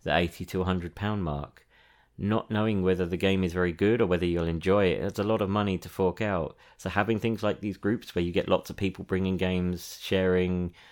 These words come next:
teaching people to play, it, that community spirit helps people dis-, you know, make it in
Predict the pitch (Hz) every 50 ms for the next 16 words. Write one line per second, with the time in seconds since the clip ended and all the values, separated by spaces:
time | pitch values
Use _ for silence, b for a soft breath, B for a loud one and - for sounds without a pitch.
0 | b b b - - 104 - - 98 90 101 92 85 92 87 82 80 - - 95
1 | 95 92 92 90 90 90 87 87 87 b b b b b b b b b b b
2 | b - 107 95 - - - - 110 104 - - - 107 107 113 117 107 95 -
3 | - 98 90 - - - 107 104 98 87 67 - - 104 104 95 - - - -
4 | 104 95 - - 95 82 85 - - - - - 104 95 92 92 101 101 98 -
5 | - - - - 101 98 101 98 95 95 92